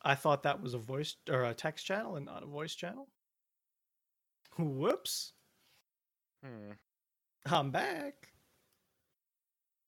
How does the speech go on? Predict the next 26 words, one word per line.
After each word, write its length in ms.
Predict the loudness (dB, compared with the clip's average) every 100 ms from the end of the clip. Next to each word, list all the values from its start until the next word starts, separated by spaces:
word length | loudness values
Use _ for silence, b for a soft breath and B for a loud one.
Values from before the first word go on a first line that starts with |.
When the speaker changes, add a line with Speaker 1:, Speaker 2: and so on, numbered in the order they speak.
| _ _ _ _ -8
Speaker 2:
I 100 | 0
do 100 | 2
it 80 | 4
now 140 | 4
all 60 | 4
the 60 | 2
time 240 | 0 2
now 160 | 2 2
when 80 |
I'm 80 | 0
trying 160 | 0 0
to 60 |
leave, 260 | 0 -2 0
uh, 140 | -2
Discord 480 | -2 -6 -2 -2 -2
streams. 420 | -4 -4 -4 -10 -20 _ _ _ _ _
I 100 | -2
just, 140 | 0 4
like, 120 | 4
leave 260 | 4 0 0
the 100 | 0
channel. 380 | 4 4 2 -4 _ _ _ _ _ _ _ _ _ _ _ _ _ _ _ _ _ _ _ _ _ _ _ -20 B B
Speaker 1:
Did 140 | -8 -4
you 100 | -2
see 240 | 0 2
the 480 | 4 6 8 6 4